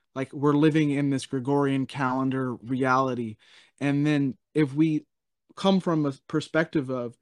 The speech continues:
of nature and being connected to nature and just observing nature, we go, "Oh, wait, isn't there, like, thirteen cycles of the moon in a year?" And even if that's all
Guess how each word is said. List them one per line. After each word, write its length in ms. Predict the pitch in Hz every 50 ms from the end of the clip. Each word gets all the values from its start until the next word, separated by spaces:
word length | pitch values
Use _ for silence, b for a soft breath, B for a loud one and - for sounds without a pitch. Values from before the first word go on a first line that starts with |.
| _ _ _ _ _ -
of 180 | 139 135 120 127
nature 600 | 139 156 175 196 - - 160 135 127 139 139 - -
and 140 | 139 139 131
being 240 | 151 160 156 151
connected 360 | 143 - 151 151 151 - 147 131
to 60 | 131
nature 280 | 135 147 170 - 160
and 140 | 139 135 131
just 200 | - 180 175 -
observing 540 | 156 135 127 120 151 165 180 170 170 147 139
nature, 400 | 139 156 196 208 - 165 143 135
we 100 | 139 135
go, 200 | 147 139 139 - -
"Oh, 220 | 175 196 196 190
wait, 240 | 196 190 139 - - _ _ _ _ _ _ _
isn't 240 | 143 156 190 220 240
there, 180 | 226 226 220 208
like, 280 | 185 165 147 123 - _ _ _ _
thirteen 800 | - - - - 143 160 170 - - - 196 196 196 196 196 185
cycles 720 | - - 175 180 180 - - 185 185 190 190 190 185 180 -
of 140 | - 147 139
the 80 | 151 143
moon 580 | 147 156 170 175 180 185 185 190 190 185 175 b b b b b _
in 160 | - 165 165 165
a 40 |
year?" 580 | 156 143 143 151 165 170 175 175 180 185 180 - _ _ _
And 120 | 165 185 -
even 320 | - 226 240 262 277 269
if 160 | 240 208 175
that's 300 | 180 170 180 196 190 -
all 360 | 160 151 143 139 131 120 -